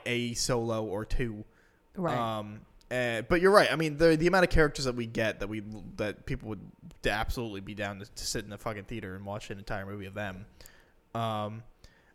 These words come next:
Speaker 1: because the, the world building's insane.
Speaker 2: Yeah, you,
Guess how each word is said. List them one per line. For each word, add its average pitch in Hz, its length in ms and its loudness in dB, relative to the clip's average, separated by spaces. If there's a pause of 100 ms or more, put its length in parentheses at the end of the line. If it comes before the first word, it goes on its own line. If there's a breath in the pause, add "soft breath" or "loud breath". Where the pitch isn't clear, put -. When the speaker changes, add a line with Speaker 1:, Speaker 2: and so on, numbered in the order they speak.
(120)
Speaker 1:
because 147 420 4
the, 151 120 -4
the 165 140 6
world 185 380 10
building's 151 360 2
insane. 135 560 -2 (920 loud breath)
Speaker 2:
Yeah, 311 200 0
you, 254 200 0